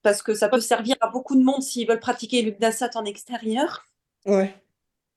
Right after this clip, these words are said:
Speaker 1: Alors, on se met pas à côté d'un champ qui vient d'être labouré. Je m'explique. Quand on fait un petit feu à côté d'un champ qui vient d'être labouré, il faut savoir que le petit feu,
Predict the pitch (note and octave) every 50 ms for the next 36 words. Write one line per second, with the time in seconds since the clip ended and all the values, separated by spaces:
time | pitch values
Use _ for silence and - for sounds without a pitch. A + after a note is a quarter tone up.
0 | _ _ - B3 C#4+ D4 C#4+ B3+ - - A#3+ C#4 D#4+ - - - F4 D#4+ E4 E4+
1 | F4 - - F#4+ G4 A4 - - - - B3+ D4+ D4+ - E4+ E4+ F4 - G4 F4+
2 | C#4+ C4+ B3+ C4+ D#4 D4+ - - F#4 F#4 G4 - - - B3 A#3+ C4 C4 C4 C4
3 | E4 E4+ - - C#4 B3 C#4+ D#4 C4 C#4 D4 C#4 B3 C4 A#3+ A3 - - - G3+
4 | F#3+ G3+ D4+ E4+ F4 D#4 - - - _ C4 C4 C4 - A#3+ B3 D4 E4+ E4 -
5 | C5+ B4+ A#4 - F4+ F4 - E4+ D#4+ - - F4 F4 D4 A#3 A3 - C4 B3+ E4
6 | C4 A3+ A3+ - - D#4 C#4+ C#4+ - B3+ A3+ G#3+ G3+ G3+ G3+ - - F#3+ F3+ F3+
7 | G3+ B3 C4 F4+ C5+ C5 - C#4+ C4+ D#4 D#4+ D#4 F#4 F#4 F#4 - - A3+ A3 A3
8 | - A4 - F#4+ - - - A#3+ A3+ A#3+ D4 G#4+